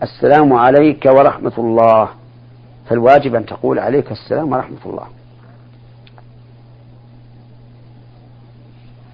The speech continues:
وإذا سلم عليك بصوت واضح، رد عليه بصوت واضح،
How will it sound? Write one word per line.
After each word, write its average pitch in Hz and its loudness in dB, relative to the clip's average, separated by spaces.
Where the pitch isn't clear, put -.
وإذا 143 2
سلم 160 2
عليك 147 2
بصوت 139 0
واضح، 120 2
رد 127 -4
عليه 120 0
بصوت 117 -10
واضح، 117 -8